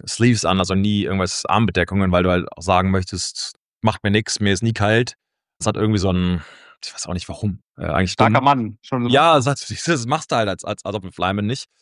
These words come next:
Speaker 1: Aber
Speaker 2: Ja.
Speaker 1: gut, der Typ wiegt halt auch irgendwie hundert Kilo und ich hab hundertfünfzig gewogen, ist vielleicht macht das auch nochmal einen Unterschied. Aber es kann jeder irgendwie für sich selbst entscheiden. Aber ich würd sagen, dass es in der N F L nicht viele, vielleicht zwei oder drei Offensive Linemen gibt,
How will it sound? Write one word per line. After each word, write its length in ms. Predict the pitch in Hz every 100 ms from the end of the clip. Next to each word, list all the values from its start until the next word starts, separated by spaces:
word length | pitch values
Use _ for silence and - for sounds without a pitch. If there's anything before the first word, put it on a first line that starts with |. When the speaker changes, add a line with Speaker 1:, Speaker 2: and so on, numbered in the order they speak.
| _ _
Speaker 1:
Aber 160 | 104 107
Speaker 2:
Ja. 80 | 127
Speaker 1:
gut, 160 | 92 95
der 160 | 104
Typ 220 | - 120
wiegt 160 | 104 113
halt 160 | 117 101
auch 180 | 107
irgendwie 220 | 98 104 101
hundert 240 | 131 110
Kilo 260 | 113 113 110
und 60 | 98
ich 100 | 104
hab 80 | 107
hundertfünfzig 500 | 110 98 139 104 -
gewogen, 340 | 95 104 107
ist 140 | -
vielleicht 300 | - 98 95
macht 120 | 104 101
das 100 | -
auch 80 |
nochmal 180 | 107 90
einen 80 | 82
Unterschied. 400 | 95 - 104 104 _ _ _ _ -
Aber 140 | 120
es 100 | 127
kann 180 | - 131
jeder 580 | 107 120 143 135 123 101
irgendwie 200 | 117 123
für 100 | 127
sich 120 | 117
selbst 240 | 107 120 131
entscheiden. 520 | 101 82 90 104 -
Aber 120 | 90
ich 80 | 95
würd 120 | 107
sagen, 320 | 101 104 101
dass 80 | 95
es 100 | 95
in 80 | 98
der 100 | 80
N 120 | 98
F 120 | 95
L 200 | 82 101
nicht 260 | 104 110 -
viele, 380 | 117 107 104 98
vielleicht 180 | 98 -
zwei 160 | 95
oder 120 | 92
drei 200 | 85 92
Offensive 320 | 90 92 92 90
Linemen 300 | 92 90 82
gibt, 260 | 87 -